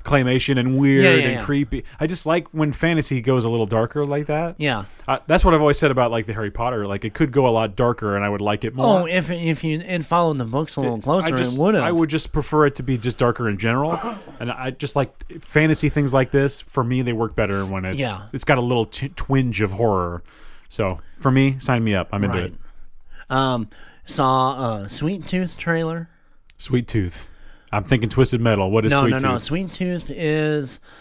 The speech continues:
Speaker 2: it's about, like, that there's this plague that happens and people start having kids that have, like, animal features.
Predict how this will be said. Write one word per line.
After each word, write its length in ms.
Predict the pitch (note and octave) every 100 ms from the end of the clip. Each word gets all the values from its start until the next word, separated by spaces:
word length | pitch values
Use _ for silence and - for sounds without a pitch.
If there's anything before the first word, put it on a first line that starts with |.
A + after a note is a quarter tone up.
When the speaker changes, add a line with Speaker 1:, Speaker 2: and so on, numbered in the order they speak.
| - -
Speaker 2:
it's 220 | C#3 D3
about, 420 | C3+ D#3+ E3+ -
like, 300 | D#3 C#3+ C3+ B2+
that 200 | C#3 C3+
there's 360 | D3+ D3+ D3+ C#3+
this 500 | D3+ C#3+ C3 - - - - - -
plague 380 | - F3+ B3 A#3
that 200 | F3 F#3
happens 880 | D3+ - D#3 D#3 A#2+ A#2+ A#2+ A#2+ - - - - - - - -
and 680 | C#3+ C3+ C3 C3 B2 A#2+ A2 - - - B2+
people 320 | - G3+ G3+ E3+
start 220 | E3+ D3
having 280 | D3+ E3 C3
kids 720 | - D3 D3+ F3 F#3+ - - - - - - C3+
that 160 | C#3
have, 320 | A#2 C#3 C#3 C3
like, 320 | B2 G#2+ - -
animal 400 | G#2 C3+ E3+ F#3
features. 720 | - F#3+ F#3+ G#3+ A3 G#3 -